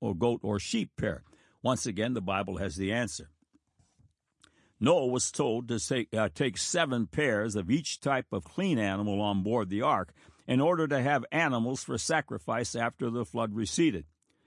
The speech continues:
These animals may also have been needed to provide food and clothing as the earth was repopulated with plants and animals. Thus, in the case of sheep and goats, we would not expect all modern breeds to be traced back to only one pair,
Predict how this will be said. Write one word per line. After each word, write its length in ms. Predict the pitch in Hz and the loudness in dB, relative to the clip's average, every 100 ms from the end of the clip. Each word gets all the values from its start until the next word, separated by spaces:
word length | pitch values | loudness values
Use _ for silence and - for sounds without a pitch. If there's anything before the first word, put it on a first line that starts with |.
| _ _ _ | _ _ _
These 240 | 120 127 95 | 2 2 2
animals 480 | 120 127 131 123 | 0 0 0 -2
may 140 | 113 113 | 0 2
also 360 | 127 135 113 | 2 0 0
have 140 | 117 101 | 0 0
been 200 | 120 104 | 2 2
needed 280 | 117 123 113 | 2 0 -4
to 60 | |
provide 540 | 101 120 98 113 113 87 | -4 -4 0 0 0 -4
food 320 | - 123 117 | 0 2 2
and 100 | 110 | 0
clothing 540 | - 120 101 104 127 | 0 0 0 0 0
as 120 | 98 90 | 0 -2
the 140 | 95 | -2
earth 280 | 107 120 107 | -2 -2 -2
was 280 | 104 95 - _ _ - | -4 -4 -10 _ _ -2
repopulated 920 | 117 113 - 147 135 101 90 98 107 | 0 0 0 0 0 -4 -2 -2 -2
with 220 | 107 101 | -4 -6
plants 340 | - 110 101 - | -4 -4 -2 -2
and 140 | 90 | -2
animals. 560 | 104 104 87 69 - - _ _ _ _ - | 0 0 -2 -6 -12 -20 _ _ _ _ 2
Thus, 280 | 160 165 | 2 2
in 140 | 160 143 | -2 0
the 80 | 131 | -2
case 400 | - 156 139 117 | 0 0 0 -4
of 140 | 95 | -6
sheep 360 | - 156 175 123 | 0 0 0 -4
and 160 | 117 | -2
goats, 460 | 117 151 185 - - _ _ - | 2 2 0 -8 -12 _ _ -4
we 100 | 117 | 0
would 140 | 110 | 2
not 240 | 110 143 123 | 2 0 -2
expect 500 | - - 127 143 113 | -10 -4 -2 -2 -2
all 220 | 110 117 | 0 2
modern 480 | 117 120 120 117 92 | 2 2 2 -2 0
breeds 320 | 117 139 147 | 0 -2 -4
to 100 | 110 | -6
be 140 | 107 | -6
traced 360 | - 127 120 98 | -4 -4 -4 -4
back 280 | 110 120 - | -2 -2 -4
to 100 | 127 | -6
only 300 | 117 120 123 | -4 -2 -2
one 280 | 120 123 | -2 -2
pair, 360 | 104 117 139 | 0 0 0